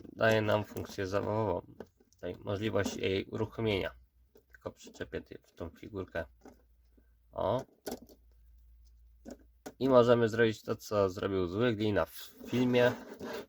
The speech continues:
czyli do końca rozwalić tory. No, i tak się tutaj prezentuje ta zapadnia. Możemy ją na poczo-,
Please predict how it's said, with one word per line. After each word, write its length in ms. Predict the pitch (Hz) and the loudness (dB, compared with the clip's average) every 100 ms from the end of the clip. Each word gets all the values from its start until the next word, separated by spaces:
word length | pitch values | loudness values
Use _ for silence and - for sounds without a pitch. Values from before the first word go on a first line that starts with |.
| _ | _
czyli 460 | - 95 101 104 | -12 -4 0 2
do 120 | 98 117 | 2 2
końca 380 | 95 90 113 | 2 4 6
rozwalić 840 | 104 92 80 78 82 - - - - - _ | 6 4 -2 -8 -10 -12 -16 -14 -18 -20 _
tory. 300 | - 117 92 - - - - - - - - _ _ _ _ _ _ _ _ _ _ _ _ _ _ _ _ _ _ _ _ _ | 4 6 6 0 -2 -2 -2 -2 -6 -12 -20 _ _ _ _ _ _ _ _ _ _ _ _ _ _ _ _ _ _ _ _ _
No, 120 | - - _ | -20 -20 _
i 120 | - | -4
tak 200 | 117 95 | 2 2
się 100 | - | 0
tutaj 260 | _ - - _ - | _ -20 -20 _ -4
prezentuje 440 | 113 78 - - | -2 -2 -4 -6
ta 340 | - - - - - - | -4 -4 -4 -8 -18 -2
zapadnia. 720 | 110 107 104 90 98 120 160 _ _ _ _ - - - _ - - - - - - | 2 6 6 6 6 4 4 _ _ _ _ -18 -16 -20 _ -4 -4 -4 -12 -14 -4
Możemy 360 | - 113 123 113 | 2 6 8 8
ją 100 | 107 | 4
na 180 | 101 101 | 2 0
poczo-, 320 | 110 - | -2 -4